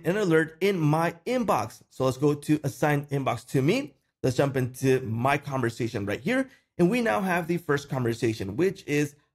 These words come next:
"Hi," okay? Then I'll be able to send off an automated message if I want to. If not, I can turn that off. But I'm gonna say, "I want to buy,"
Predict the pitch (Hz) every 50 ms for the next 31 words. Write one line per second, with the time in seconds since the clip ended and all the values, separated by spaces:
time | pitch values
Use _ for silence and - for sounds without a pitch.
0 | _ _ - 139 120 101 98 82 - - 110 - 185 233 247 233 - _ _ _
1 | _ - 208 220 226 220 220 175 185 180 - 175 180 175 170 170 147 - - 165
2 | 147 151 151 147 147 139 135 135 131 143 131 120 - - 117 123 147 170 175 180
3 | 202 156 160 160 156 170 160 156 - - 139 131 - 107 107 - 107 151 165 165
4 | - - 202 208 - - 156 - - 135 123 127 131 120 - _ - 107 110 -
5 | - 95 - - 107 85 92 80 - - 123 151 196 220 - - - _ _ _
6 | _ _ _ _ - - 123 123 120 131 143 160 151 - - 170 165 160 165 170
7 | - - - 113 110 101 101 98 90 90 82 73 62 - - _ - - 139 131
8 | 120 - - - 98 - 190 190 170 127 101 76 82 95 -